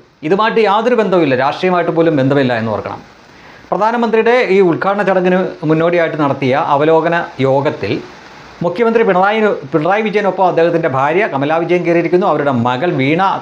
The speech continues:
തൈക്കണ്ടി കയറിയിരിക്കുന്നു, വീണയുടെ ആദ്യ ഭർത്താവിലുള്ള മകൻ വരെ അതിൽ കയറിയിരിക്കുന്നു. എന്ത് മാനദണ്ഡത്തിലായിരുന്നു? ഇതെന്താ മുഹമ്മദ് റിയാസ് മറന്നുപോയോ? യഥാർത്ഥത്തിൽ മുഹമ്മദ് റിയാസ് ആരെയാണ് ലക്ഷ്യം വെച്ചത്? ഇനി ഇതും പോട്ടെ,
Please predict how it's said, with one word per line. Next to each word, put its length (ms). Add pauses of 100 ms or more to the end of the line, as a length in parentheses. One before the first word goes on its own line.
തൈക്കണ്ടി 320
കയറിയിരിക്കുന്നു, 480
വീണയുടെ 540
ആദ്യ 360
ഭർത്താവിലുള്ള 800 (340)
മകൻ 320
വരെ 300
അതിൽ 180
കയറിയിരിക്കുന്നു. 680
എന്ത് 220
മാനദണ്ഡത്തിലായിരുന്നു? 840 (440)
ഇതെന്താ 320
മുഹമ്മദ് 460
റിയാസ് 280
മറന്നുപോയോ? 760 (840)
യഥാർത്ഥത്തിൽ 460
മുഹമ്മദ് 440
റിയാസ് 240
ആരെയാണ് 500
ലക്ഷ്യം 240
വെച്ചത്? 280 (100)
ഇനി 120
ഇതും 220
പോട്ടെ, 320